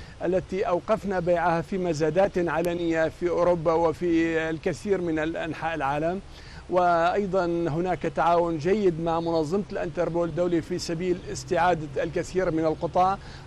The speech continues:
طبعا لبنان الشقيق أعاد ل-، آه، لنا الكثير، أيضا مئات القطع، ونحن ننتظر قريبا خلال الأيام القادمة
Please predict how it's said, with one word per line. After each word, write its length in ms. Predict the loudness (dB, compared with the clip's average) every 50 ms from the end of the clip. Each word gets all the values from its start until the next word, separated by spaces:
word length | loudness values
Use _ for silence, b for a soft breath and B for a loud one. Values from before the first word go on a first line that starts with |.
| -2 0
طبعا 240 | 2 4 4 2
لبنان 340 | 2 0 -2 -2 -2 0 0
الشقيق 480 | 0 -2 -2 -6 -4 -2 -2 -2 -2 0
أعاد 320 | 2 2 4 4 4 4
ل-، 120 | 2 2 2
آه، 440 | 0 -2 -2 -2 -2 0 0 0
لنا 420 | 0 0 0 0 0 0 0 0 -2 B B B B B B B -2
الكثير، 600 | -4 -4 -2 -2 -4 -4 -2 0 0 2 2 2
أيضا 320 | 2 0 2 2 2 2 2 0 0 0 0 0 0 0
مئات 400 | 0 -2 -4 -2 -2 -2 -2 -4
القطع، 420 | -6 -6 -6 -6 0 2 2 2 4
ونحن 380 | 2 2 0 0 -2 -2 -2
ننتظر 600 | 0 2 2 2 2 2 0 -2 2 2 2 2 2 0
قريبا 360 | 0 2 2 2 2 2 0
خلال 360 | -2 -2 -2 0 2 2 2 2
الأيام 420 | 0 0 0 0 2 0 0 0
القادمة 520 | -2 -4 0 -2 0 0 0 0 -2 -2